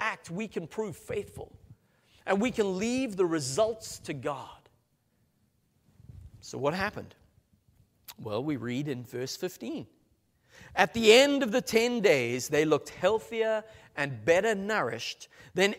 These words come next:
any of the young men who ate the royal food. So the guard took away their choice food and the wine they were to drink and gave them vegetables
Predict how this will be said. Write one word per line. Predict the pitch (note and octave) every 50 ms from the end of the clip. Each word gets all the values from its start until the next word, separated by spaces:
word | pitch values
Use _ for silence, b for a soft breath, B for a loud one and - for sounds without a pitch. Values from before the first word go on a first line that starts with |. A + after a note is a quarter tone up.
| - -
any | D4 E4+ G4 G4 F4 D4 B3+
of | G#3+ D#3
the | F#3
young | G3+ G3+ G3+ G3 F#3+ F#3
men | G3 A#3+ A3 E3+ F3
who | E3+ F#3 G#3+ - -
ate | A3+ B3 C4+ - -
the | C#4 C4+
royal | A3+ F#3 F3+ F3+ F#3+ G#3 G3
food. | - - D4+ D#4+ E4+ E4+ C#4+ F#3 A2+ - - - - - _ _ B B B B B B
So | - - D4
the | D4 D4
guard | G#3 C4 C#4 D4 D4+ D4+ A#3+ -
took | - D#4 B3 D4
away | C#4 C4 C4+ C#4 D#4 E4
their | D#4 D4 C#4
choice | - - - B3+ B3 G#3+ - -
food | - C4 C4+ B3 A3 G3 F#3+
and | G#3 A3 A3
the | A3+ A3+
wine | A#3 C4 C#4 D4 D4 C#4 C4 B3
they | A#3+
were | A#3 A3 G#3
to | - G3
drink | E3 D3 A#3 B3+ A#3 D#3+ B B B B B -
and | A3+ A#3 F#3 -
gave | - B3+ C#4 C#4+ D4 A3+
them | C4+ C4 C4 A#3
vegetables | E3 D3+ D#3 A#3 A#3+ A#3 - - - A#3 G#3 A3+ A3+ A3 G3+ - -